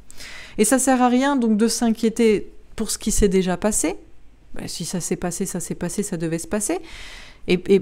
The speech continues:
et non plus pour ce que, euh, ce qui pourrait arriver si vous faites ceci ou cela, alors que vous savez que vous devez le faire. Bon. Donc c'est pour ça qu'on vous dit de consacrer du temps à ceux qui vous entourent, d'accord, mais aux bonnes personnes,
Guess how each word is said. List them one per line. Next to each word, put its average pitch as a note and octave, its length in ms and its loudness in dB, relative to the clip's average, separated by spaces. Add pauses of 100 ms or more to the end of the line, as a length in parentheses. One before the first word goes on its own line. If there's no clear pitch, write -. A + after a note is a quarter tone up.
et F#3 80 0
non F3+ 200 2
plus F#4 180 4
pour C#4+ 200 -2
ce - 100 -8
que, C4+ 120 2
euh, G#3 520 8
ce - 80 -4
qui - 140 -10
pourrait B3 400 4
arriver G#3+ 480 4
si D#4 180 -2
vous A3+ 120 0
faites C#4 240 -2
ceci A#3 380 2
ou C4 160 4
cela, A#3+ 460 2 (220)
alors G#3 240 4
que C4 100 2
vous A#3+ 140 2
savez B3+ 300 2
que C4+ 60 -2
vous B3 140 0
devez A#3 260 4
le A3+ 120 4
faire. D#3 360 -6
Bon. D#3+ 200 -6 (1120)
Donc A#3+ 120 6
c'est E4 140 6
pour D#4+ 100 0
ça F#4 140 6
qu'on E4 180 4
vous C#4+ 140 6
dit B3 120 6
de A3 120 6
consacrer D4+ 480 4
du C#4 140 2
temps D4+ 200 4
à C4+ 80 4
ceux B3 180 -2
qui - 160 -4
vous A3 260 2
entourent, A3 420 0
d'accord, G3+ 360 2
mais F#3 140 0
aux F3+ 140 0
bonnes F3 240 -2
personnes, C#4+ 640 0